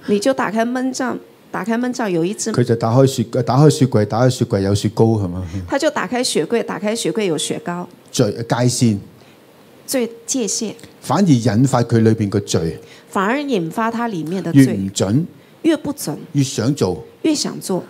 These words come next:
Speaker 2: 噉係咪證明人嘅罪性啊？
Speaker 1: 那是不是證明人的罪性呢？
Speaker 2: 講咗唔好啦。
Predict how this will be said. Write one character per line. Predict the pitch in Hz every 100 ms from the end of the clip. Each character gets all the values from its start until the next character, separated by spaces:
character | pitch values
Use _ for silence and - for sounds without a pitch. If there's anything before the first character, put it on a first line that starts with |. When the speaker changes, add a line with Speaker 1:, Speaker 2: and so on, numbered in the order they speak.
| -
Speaker 2:
噉 |
係 | 180 196
咪 | 143
證 | 135 139
明 | 120
人 | 107 101
嘅 | 113
罪 | 117 98
性 | 107 101
啊？ | 95 73 - - - -
Speaker 1:
那 | 359
是 | 349 370
不 | 339
是 | 302
證 | 311 349
明 | 262 202
人 | 175
的 | 208
罪 | 254 294
性 | 220 - 247
呢？ | 226
Speaker 2:
講 | 185
咗 | 220
唔 | 165 104
好 | 101 135
啦。 | 143